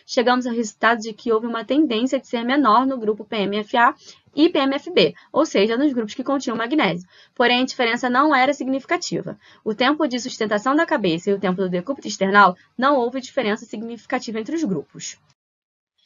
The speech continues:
Em relação à qualidade de recuperação anestésica e analgesia pós-operatória, também não houve diferença significativa entre os grupos. Porém, três pacientes, sendo um do grupo P M F B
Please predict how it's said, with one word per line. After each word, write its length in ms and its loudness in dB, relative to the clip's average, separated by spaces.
Em 80 -2
relação 340 6
à 60 -2
qualidade 500 4
de 140 -4
recuperação 520 2
anestésica 540 0
e 20 2
analgesia 460 -2
pós-operatória, 680 0
também 280 -2
não 140 -2
houve 180 -6
diferença 460 -2
significativa 560 -4
entre 160 -6
os 80 -4
grupos. 380 -6
Porém, 400 4
três 280 2
pacientes, 600 2
sendo 300 0
um 100 0
do 80 -2
grupo 300 0
P 140 -4
M 240 0
F 160 -8
B 260 -2